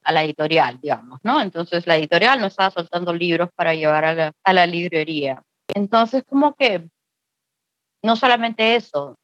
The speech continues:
sino que si yo quería comprar mis propios libros, me iban a costar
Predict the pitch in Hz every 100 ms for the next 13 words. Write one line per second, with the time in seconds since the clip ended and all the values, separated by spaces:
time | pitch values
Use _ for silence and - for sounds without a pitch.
0 | _ 185 180 175 - 196 190 - _ -
1 | 190 269 302 294 277 233 226 240 226 -
2 | 226 233 214 240 269 247 208 202 202 180
3 | - 185 196